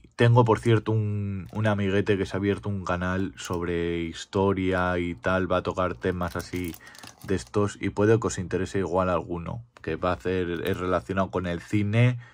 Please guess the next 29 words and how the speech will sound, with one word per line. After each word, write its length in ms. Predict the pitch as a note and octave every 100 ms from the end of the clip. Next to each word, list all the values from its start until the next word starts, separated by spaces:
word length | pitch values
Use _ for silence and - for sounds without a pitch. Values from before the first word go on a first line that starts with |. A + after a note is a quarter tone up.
| - - _ -
Y 320 | F#2+ F2 E2+
pues 540 | - D#2+ D#2+ - - -
esta 480 | G2 - - F2+ F2+
semana 400 | - F#2+ F#2+ F2+
he 40 |
hecho 160 | - F#2+
un 80 | F2+
vídeo 260 | F#2+ G2+
de 680 | G2 F2 F2 E2+ F2 E2+ E2
tema 240 | - F2+ F2+
de 80 | E2+
vikingos 680 | F2 - G#2 G#2 A2 A#2+ A#2+ - - - -
y 140 | F2+
el 100 | E2+
cine. 400 | - F#2 D#2+ - - _ - -
Echarle 400 | F#2 F2 G2+ G2
un 80 | G2
vistacito 560 | F#2 - F2+ F#2+ F2 F2+
al 80 |
canal. 540 | F2 E2+ F2+ G2+ A#2 A#2+ -
Eh, 760 | E2+ E2 E2 D#2+ D#2+ D#2+ E2 - _ - _ _
el 200 | F2+ F#2+
canal 420 | F#2 F2+ G2+ G2+
es 320 | G2 F#2+ - -
Hasta 280 | E2+ - E2
que 140 | F2
llegó 240 | E2+ F2 F#2+
la 80 | F2+
historia, 640 | - - F#2 G#2 A#2